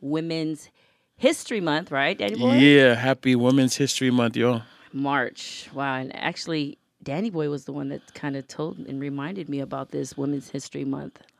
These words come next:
Speaker 1: Look at that. On top of his history.
Speaker 2: <laughs>
Speaker 1: You little historian.
Speaker 2: I'm just, you know, it's, it's all being celebrated all over,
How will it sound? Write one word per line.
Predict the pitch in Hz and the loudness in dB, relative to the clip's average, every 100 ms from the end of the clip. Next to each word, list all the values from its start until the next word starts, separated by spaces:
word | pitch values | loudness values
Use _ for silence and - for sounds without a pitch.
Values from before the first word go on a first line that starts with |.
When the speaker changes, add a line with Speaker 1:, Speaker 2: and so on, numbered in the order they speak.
| - | -14
Speaker 1:
Look | 156 | -10
at | 160 | -10
that. | - 180 185 - - _ _ _ - | -8 -8 -6 -8 -12 _ _ _ -12
On | 156 | -10
top | 147 165 175 | -6 -6 -4
of | 151 | -6
his | 139 | -8
history. | - 170 196 - 156 - - | -4 -4 -4 -6 -8 -6 0
Speaker 2:
<laughs> | 143 185 - 165 | 4 6 6 4
Speaker 1:
You | 196 202 | 4 6
little | 208 214 262 247 220 | 4 8 8 8 6
historian. | - 214 127 - 262 254 262 269 285 302 339 - - - - - | 4 0 0 6 6 6 2 2 2 0 -2 -12 -18 -16 -12 -4
Speaker 2:
I'm | 127 | -2
just, | 135 147 - | -2 -2 -2
you | 151 180 | 2 6
know, | 143 143 | 6 6
it's, | 143 - | 4 0
it's | - 131 131 | -2 -2 2
all | 131 131 131 | 4 6 4
being | 131 135 | 2 2
celebrated | 127 131 127 120 123 120 120 | 2 0 0 0 0 0 0
all | 120 120 | 2 2
over, | 120 120 117 | 0 0 -2